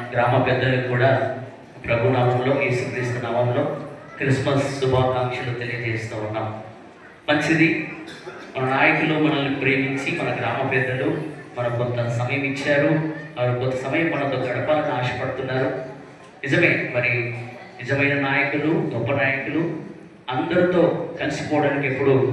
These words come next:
ఇష్టపడతా ఉంటారు. So, ఆ విధంగానే ఈరోజు ఆ క్రిస్మస్ ఆనందంలో మనతో పాలు పంచులు, పాలు పంపులు పొందుకోవాలని ఆశ కలిగి వారు మన దగ్గరకు వచ్చారు. చాలా ఓకే, అనేద్దాం. వచ్చేస్తారు.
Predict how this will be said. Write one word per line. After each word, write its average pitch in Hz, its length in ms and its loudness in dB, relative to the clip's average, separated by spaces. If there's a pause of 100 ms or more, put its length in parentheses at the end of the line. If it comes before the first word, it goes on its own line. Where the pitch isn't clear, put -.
ఇష్టపడతా 135 520 -2
ఉంటారు. 135 500 0 (440)
So, 120 60 -2
ఆ 120 380 -2
విధంగానే 143 680 0 (680)
ఈరోజు 143 560 2 (460)
ఆ - 240 -4
క్రిస్మస్ 160 680 -2 (180)
ఆనందంలో 160 800 4
మనతో 131 600 2
పాలు 160 280 2
పంచులు, 147 580 2 (120)
పాలు 135 140 0
పంపులు 135 300 -2
పొందుకోవాలని 139 840 2 (580)
ఆశ 170 300 2
కలిగి 151 500 0 (540)
వారు 123 200 2
మన 123 60 0
దగ్గరకు 127 480 -2
వచ్చారు. 143 360 2
చాలా - 800 0
ఓకే, 127 140 8
అనేద్దాం. 113 520 0
వచ్చేస్తారు. - 800 -6